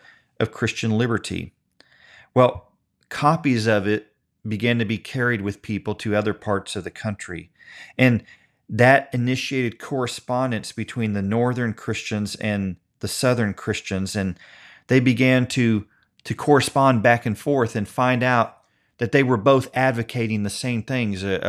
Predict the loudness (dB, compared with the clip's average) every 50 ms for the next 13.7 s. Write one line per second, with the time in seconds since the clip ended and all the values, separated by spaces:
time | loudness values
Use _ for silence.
0 | -4 -4 -4 -8 -8 -8 -4 0 2 2 2 2 0 -2 -4 -6 -6 -6 -6 -6
1 | -6 -6 -6 -6 -6 -6 -4 -4 -2 -2 -2 -4 -6 -6 -6 -6 -6 -6 -6 -4
2 | -4 -2 0 0 0 -2 -2 -4 -2 -2 0 0 2 2 0 0 -2 -2 -2 -2
3 | -2 -2 -2 -4 -4 -4 -4 -6 -8 -8 -10 -12 -12 -10 -6 -4 -2 -2 -2 -4
4 | -6 -8 -10 _ _ _ _ _ _ _ _ _ _ _ _ _ _ _ _ _
5 | 0 2 4 4 4 2 2 2 4 6 6 6 6 4 0 -6 _ -4 -4 -2
6 | 0 0 0 0 0 -2 -6 -8 -6 -2 0 2 0 0 0 -2 -2 -2 -2 0
7 | 0 0 2 2 2 0 -2 0 0 0 0 -2 -2 -4 -6 -6 -6 -2 0 0
8 | 0 2 0 0 0 0 -2 -2 -4 -4 -2 -2 0 0 0 0 0 0 -2 -4
9 | -6 -10 -14 -14 -12 -12 -14 -14 _ _ _ _ _ _ _ _ _ _ _ _
10 | _ _ _ 0 2 2 4 2 2 2 0 2 2 2 0 -2 -6 -14 _ _
11 | -2 -2 0 -2 -2 -2 -2 -2 -2 -2 -2 0 0 0 0 0 0 -2 -2 -4
12 | -4 -2 -2 0 0 0 2 4 4 4 2 0 -6 -6 -4 -4 -4 -4 -6 -8
13 | -10 -6 -4 -4 -4 -4 -6 -10 -12 -12 -12 -14 -14 -16